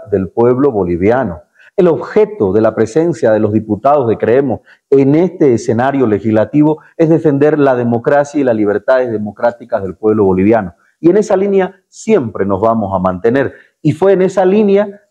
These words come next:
que, eh, actuamos en la pasada sesión legislativa cuando ese presupuesto, con esas disposiciones de contrabando, este, pretendían aprobarse.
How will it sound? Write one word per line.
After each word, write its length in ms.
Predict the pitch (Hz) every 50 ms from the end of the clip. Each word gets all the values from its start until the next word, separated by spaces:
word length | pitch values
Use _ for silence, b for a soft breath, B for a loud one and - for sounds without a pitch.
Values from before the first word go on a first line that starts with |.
| _
que, 420 | _ - 151 147 151 165 165 - - -
eh, 120 | 113 117 117
actuamos 680 | 120 131 - - - 151 151 175 - - 135 110 107
en 100 | 104 101
la 240 | 101 101 101 98 -
pasada 480 | - 107 101 - 139 131 127 123 113 107 -
sesión 360 | - 104 - - 123 123 120
legislativa 600 | 104 95 110 110 - - 117 143 156 156 131 -
cuando 380 | - 139 147 151 156 151 139 131
ese 160 | 131 - 143
presupuesto, 640 | 131 147 143 - 143 - 147 147 147 147 - 160 156 B B B B _
con 280 | - 214 233 233 214
esas 280 | 214 202 - - 135 151
disposiciones 680 | 165 160 - 165 165 - 151 135 - 165 170 165 156
de 120 | 143 135 131
contrabando, 720 | 139 135 131 131 127 123 127 127 131 135 139 147 143 B B B B B _
este, 340 | - 113 107 - - - 117
pretendían 760 | - - 113 113 - 113 107 110 120 131 127 120 113 113 117
aprobarse. 600 | - 107 107 - 139 165 202 208 170 117 - -